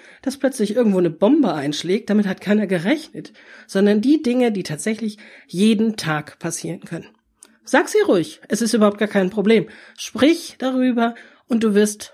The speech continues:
mit Sicherheit sehr viel mehr Verständnis ernten als Unverständnis. So, das waren die drei Tipps.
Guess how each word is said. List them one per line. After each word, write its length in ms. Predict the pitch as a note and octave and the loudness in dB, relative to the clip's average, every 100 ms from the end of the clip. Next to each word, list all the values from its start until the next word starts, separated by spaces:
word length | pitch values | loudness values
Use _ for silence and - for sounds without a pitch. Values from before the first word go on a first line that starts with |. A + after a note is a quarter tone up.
| - | -6
mit 140 | F3 | -6
Sicherheit 800 | G3 A#3+ D4 A3 C#3 D3+ D#3 - - - | 0 2 4 2 0 -4 -8 -12 -20 -8
sehr 320 | F#3 A3+ B3+ | 2 4 4
viel 240 | C4+ C4 B3 | 2 0 2
mehr 320 | G#3 G3 G3 - _ | 2 2 -2 -8 _
Verständnis 640 | F3+ - G3 G#3+ G#3 G#3 | -8 0 2 2 2 -2
ernten 400 | - F3 F3+ - | 0 -2 -2 -6
als 200 | G#3 F3+ | -6 -6
Unverständnis. 920 | - F3 - C3+ - C#3+ - C3 - _ _ _ _ _ _ _ _ _ _ _ - - - - - - - - _ _ _ - | 0 0 0 -8 -12 -12 -12 -14 -16 _ _ _ _ _ _ _ _ _ _ _ -20 -20 -20 -18 -16 -16 -20 -20 _ _ _ -18
So, 320 | - F3 E3 | -6 0 0
das 320 | D3+ E3 - - | 0 0 -2 2
waren 320 | G3 G#3+ A3+ | 4 4 4
die 220 | G3 G3 - - - | 2 0 -6 -20 -18
drei 160 | - F3+ | -2 -2
Tipps. 380 | F3 C#4 D4 | 2 0 0